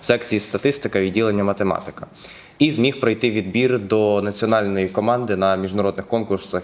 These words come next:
від Малої академії наук. Перше моє міжнародне змагання було участь в міжнародному інноваційному шоу «Айнова» в місті Загреб, Хорватія, в вересні.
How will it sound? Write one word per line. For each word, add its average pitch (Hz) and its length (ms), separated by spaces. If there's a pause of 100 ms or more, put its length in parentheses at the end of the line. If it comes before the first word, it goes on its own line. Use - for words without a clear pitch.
(100)
від 95 240 (160)
Малої 101 280
академії 95 460
наук. 92 180 (800)
Перше 156 280
моє 139 160
міжнародне 135 500
змагання 151 480
було 123 420
участь 117 460
в 107 460
міжнародному 117 560
інноваційному 104 640
шоу 101 360
«Айнова» 127 520
в 104 80
місті 104 280
Загреб, 110 360
Хорватія, 107 540
в 92 40
вересні. - 440